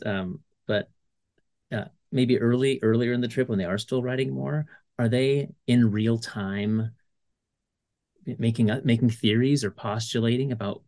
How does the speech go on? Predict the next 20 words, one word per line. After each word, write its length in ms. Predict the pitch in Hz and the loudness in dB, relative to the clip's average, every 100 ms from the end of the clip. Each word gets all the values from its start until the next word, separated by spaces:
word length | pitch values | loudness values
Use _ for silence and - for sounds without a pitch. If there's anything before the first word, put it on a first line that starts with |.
| _ | _
like, 80 | 101 | -10
what 260 | 101 107 120 | -2 2 4
it 100 | 117 | 4
is 160 | 120 | 4
they're 140 | 113 104 | 4 0
seeing 440 | - 104 110 110 | 0 0 2 2
that 140 | 101 | 0
these 200 | 110 98 | -4 -6
plants 320 | - 104 98 95 | -6 -4 -4 -6
are 80 | |
doing? 500 | 87 90 101 131 151 151 _ _ - | -8 -6 -4 -4 -6 -10 _ _ -4
Or 80 | 127 | 0
does 100 | 143 | 2
that 120 | 147 | 2
all 140 | 143 | 2
come 300 | 135 135 120 | 0 2 4
later 360 | 107 110 110 98 | 4 2 0 -2
after 240 | 92 110 | -6 -8
the 120 | 104 | -8
expedition? 640 | 85 - - 87 - - | -10 -10 -10 -10 -12 -14